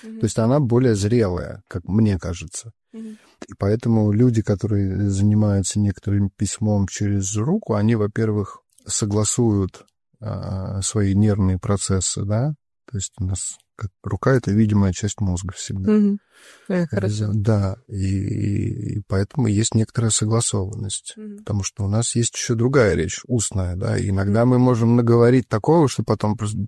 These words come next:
Speaker 2: такой думаешь: "О, Господи", там послушаешь подкаст, думаешь: "Как я выпустил, да, плохо, ужасно, там,
Speaker 1: <laughs>
Speaker 2: двойки себе понаставил". А если их писать еще, например, то они будут вообще там, да, там, скрипты вот эти вот все там
Speaker 1: Мгм.
Speaker 2: читать. Ну, тогда живость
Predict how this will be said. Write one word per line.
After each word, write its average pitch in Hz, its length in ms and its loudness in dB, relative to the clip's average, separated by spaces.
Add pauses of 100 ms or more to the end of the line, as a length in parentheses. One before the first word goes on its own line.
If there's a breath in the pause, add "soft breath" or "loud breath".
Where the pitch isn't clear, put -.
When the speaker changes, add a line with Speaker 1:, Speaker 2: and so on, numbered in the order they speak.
Speaker 2:
такой - 220 -8
думаешь: 104 340 -6
"О, 101 60 -6
Господи", 120 840 -2
там 95 140 -4
послушаешь 110 560 -4
подкаст, - 380 -8
думаешь: 98 240 -4
"Как - 200 -10
я 95 80 -6
выпустил, 98 360 -8
да, 127 140 -6 (100)
плохо, 104 380 -2
ужасно, 98 640 -2
там, 95 160 0
Speaker 1:
<laughs> - 20 2
Speaker 2:
двойки 110 340 2
себе 120 180 -6
понаставил". 98 480 -6 (440 loud breath)
А 92 100 0
если 104 340 4
их 101 160 -2
писать 165 480 2
еще, 107 260 -2
например, 87 520 -4
то 85 100 -4
они 92 180 2
будут 135 300 0
вообще 95 380 -2
там, 90 260 -10
да, 92 100 -6
там, - 140 -20
скрипты - 640 -2
вот 123 200 -2
эти 110 140 -8
вот 95 160 -8
все - 180 -12
там 208 120 0
Speaker 1:
Мгм. 202 200 2
Speaker 2:
читать. 113 680 -2
Ну, 104 80 -4
тогда 139 240 4
живость 143 360 6